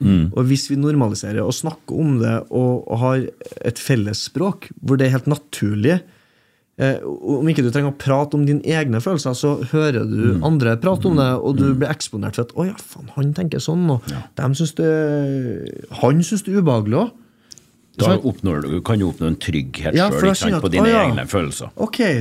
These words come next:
Speaker 2: du, da, da begynner du å kalibrere deg selv litt
Speaker 3: Mm.
Speaker 2: ut ifra hva, hva vil det si å være et menneske?» Og
Speaker 3: Ja.
Speaker 2: det, det jeg mener med, mye viktigere åpenhet i kulturene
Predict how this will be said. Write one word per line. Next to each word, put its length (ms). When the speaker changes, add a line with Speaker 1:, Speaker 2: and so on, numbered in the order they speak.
Speaker 2:
du, 140
da, 140
da 240
begynner 260
du 160
å 60
kalibrere 600
deg 120
selv 260
litt 100
Speaker 3:
Mm. 80
Speaker 2:
ut 120
ifra 280
hva, 320
hva 180
vil 100
det 80
si 140
å 60
være 100
et 80
menneske?» 540
Og 40
Speaker 3:
Ja. 160
Speaker 2:
det, 200
det 100
jeg 180
mener 220
med, 340
mye 240
viktigere 480
åpenhet 560
i 180
kulturene 840